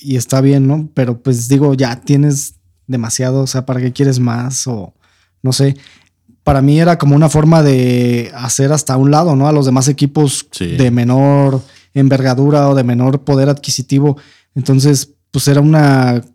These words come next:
Speaker 1: copa o un torneo de, de élite muy clasista, si lo quieres ver de
Speaker 2: Sí,
Speaker 1: alguna forma.
Speaker 2: exactamente.
Speaker 1: Entonces,
Speaker 2: Haciendo
Speaker 1: no.
Speaker 2: de, hacer del fútbol un espectáculo selectivo
Speaker 1: Selectivo,
Speaker 2: o elitista.
Speaker 1: como si fuera el ballet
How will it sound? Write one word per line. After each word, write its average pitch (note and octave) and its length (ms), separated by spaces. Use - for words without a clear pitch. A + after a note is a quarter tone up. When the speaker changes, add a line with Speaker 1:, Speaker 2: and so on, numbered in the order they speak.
Speaker 1:
copa C#3 460
o B2 40
un C3+ 220
torneo C#3+ 480
de, B2 340
de B2 300
élite C3+ 760
muy B2+ 280
clasista, C#3 760
si B2+ 100
lo B2 120
quieres C3+ 180
ver C#3 140
de C#3 80
Speaker 2:
Sí, C3+ 60
Speaker 1:
alguna C#3 120
forma. D3+ 320
Speaker 2:
exactamente. B2+ 400
Speaker 1:
Entonces, C#3+ 800
Speaker 2:
Haciendo C#3+ 320
Speaker 1:
no. E3 80
Speaker 2:
de, A#2 80
hacer C#3+ 200
del D#3 180
fútbol D3+ 420
un C#3 140
espectáculo B2+ 840
selectivo F#2+ 720
Speaker 1:
Selectivo, B2 540
Speaker 2:
o C3+ 60
elitista. F#2+ 560
Speaker 1:
como A#2+ 180
si A2+ 120
fuera A#2+ 920
el C3+ 140
ballet B2+ 500